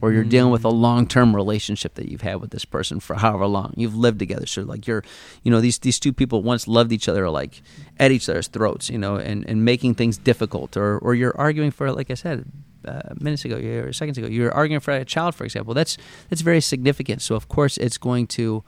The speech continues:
Speaker 1: it's gonna result in a certain behavior. It's gonna invoke, it's, it's, it's going to, you know, it's gonna have you acting a particular way.
Speaker 2: Mm.
Speaker 1: And it's so difficult dealing with that day in and day out,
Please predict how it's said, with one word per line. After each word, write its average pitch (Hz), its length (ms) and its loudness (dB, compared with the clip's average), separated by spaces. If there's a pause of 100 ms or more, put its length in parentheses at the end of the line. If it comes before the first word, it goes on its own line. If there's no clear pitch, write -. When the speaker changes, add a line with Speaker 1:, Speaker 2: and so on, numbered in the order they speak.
(380)
Speaker 1:
it's - 140 -4
gonna 139 180 4
result 117 440 2
in 117 80 -2
a 107 80 0
certain 110 480 0 (380)
behavior. 110 520 2
It's - 220 -6
gonna 117 160 4
invoke, 110 400 0
it's, 110 220 -12
it's, - 200 -8
it's - 220 -8
going 123 260 2
to, 107 400 -2
you 117 160 -6
know, 101 280 -4 (760)
it's - 120 -8
gonna 151 160 4
have 139 160 6
you 123 80 2
acting 113 280 -2
a 104 40 -4
particular 107 400 -6
way. 104 240 -4 (140)
Speaker 2:
Mm. 110 640 -8
Speaker 1:
And 120 440 4 (800)
it's 151 160 0
so 151 380 4
difficult 120 560 0 (540)
dealing 120 340 4
with 95 200 -2
that 92 260 -4 (300)
day 120 200 4
in 113 80 4
and 101 140 0
day 101 220 -2
out, 92 220 -2